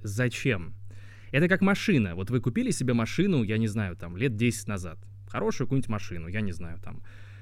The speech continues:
Я не очень силен в машинах, давайте я назову какую-нибудь машину, а вы меня засмеивать не будете, не знаю, Hyundai Solaris. Вот вы его купили, там, не знаю, лет шесть-семь назад.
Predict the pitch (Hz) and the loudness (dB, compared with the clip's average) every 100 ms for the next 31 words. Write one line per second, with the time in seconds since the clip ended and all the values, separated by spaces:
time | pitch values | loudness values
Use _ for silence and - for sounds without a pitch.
0 | - - 156 165 160 135 117 139 131 123 | -12 4 8 8 8 6 2 4 4 4
1 | 131 151 277 147 135 196 - 123 117 131 | 2 0 2 2 4 4 4 2 4 2
2 | 131 123 139 131 156 247 143 127 131 117 | 2 2 2 2 0 2 2 4 2 2
3 | 113 69 - - - - - - 117 113 | 0 -6 -14 -14 -12 -10 -12 -6 -4 2
4 | 151 139 113 113 104 90 87 95 98 98 | 4 6 4 0 -2 -4 -6 -6 -4 -4
5 | 90 - - 127 170 143 117 95 82 101 | -6 -10 0 2 2 2 2 0 -6 -6
6 | 117 147 139 120 160 254 160 123 113 120 | 0 2 4 2 2 2 2 4 4 2
7 | 110 98 135 - - - - - - - | 2 2 0 -2 -8 -10 -12 -14 -12 2
8 | 151 160 - - - 127 123 110 110 98 | 4 4 0 -6 2 6 6 4 2 0
9 | 87 | -4